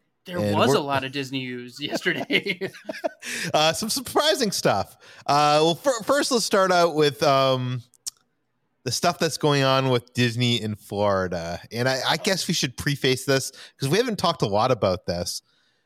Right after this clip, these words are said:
Speaker 1: We
Speaker 2: But, uh,
Speaker 1: haven't.
Speaker 2: Disney has been, because we, we kinda try to stay out of the more political stuff. We,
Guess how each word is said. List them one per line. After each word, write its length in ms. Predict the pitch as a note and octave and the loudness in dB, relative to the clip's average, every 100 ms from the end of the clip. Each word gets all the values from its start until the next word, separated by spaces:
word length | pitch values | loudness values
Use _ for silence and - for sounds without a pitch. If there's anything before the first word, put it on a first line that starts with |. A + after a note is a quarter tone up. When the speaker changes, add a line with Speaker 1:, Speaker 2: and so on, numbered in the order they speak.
| _ A2 | _ -4
Speaker 1:
We 140 | E3+ | 2
Speaker 2:
But, 120 | A#2+ A#2 | 4 6
uh, 0 | |
Speaker 1:
haven't. 420 | D3+ A2+ A2+ A2 - _ _ _ _ - | 4 6 4 0 -6 _ _ _ _ 0
Speaker 2:
Disney 380 | D#3 D#3 E3+ | 0 2 2
has 200 | D#3 D#3 | 2 0
been, 160 | - D3 | 0 -4
because 220 | D#3 D4+ | 0 -2
we, 180 | G#3+ A#3+ | 0 -2
we 120 | A3 | -2
kinda 260 | A3+ - B3 | 0 -2 -2
try 200 | - F#3 | 0 0
to 60 | D3+ | 0
stay 200 | - C3+ | 2 2
out 120 | C3 | 2
of 60 | A#2+ | 0
the 100 | G#2 | 2
more 180 | A#2+ A#2+ | 2 2
political 540 | - G2 G2 B2+ - G2 | 0 0 2 2 0 0
stuff. 320 | - A#3 | 2 0
We, 100 | A3 | 0